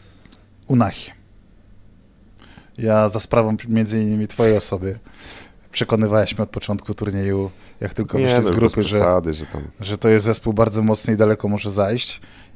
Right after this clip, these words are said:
Speaker 1: I w meczach, y, i z Hiszpanią, i z Portugalią miałem przyjemność z trybun go oglądać, czy też, y, z Francji, z Francją również i zwróciłem na niego uwagę.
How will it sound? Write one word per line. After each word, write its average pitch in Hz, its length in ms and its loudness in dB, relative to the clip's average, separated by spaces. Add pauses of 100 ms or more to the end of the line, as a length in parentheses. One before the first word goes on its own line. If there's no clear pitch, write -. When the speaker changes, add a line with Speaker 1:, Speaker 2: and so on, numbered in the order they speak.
(240)
Speaker 1:
I 120 100 -2
w 113 80 -4
meczach, 135 760 0
y, 113 640 -2
i 143 100 -10
z - 60 -6
Hiszpanią, 104 760 -4 (100)
i 123 60 -8
z - 60 -10
Portugalią 104 760 -4 (640)
miałem 107 200 0
przyjemność 110 360 -2
z - 40 -12
trybun 107 280 -2
go 101 100 0
oglądać, 101 340 -2
czy - 80 -14
też, 104 280 -8
y, 101 280 -6
z - 120 -12
Francji, 104 560 -4 (120)
z - 100 -14
Francją 110 340 -2
również 117 460 0 (460)
i 113 60 -2
zwróciłem 120 380 0
na 117 60 4
niego 110 240 0
uwagę. 104 400 -2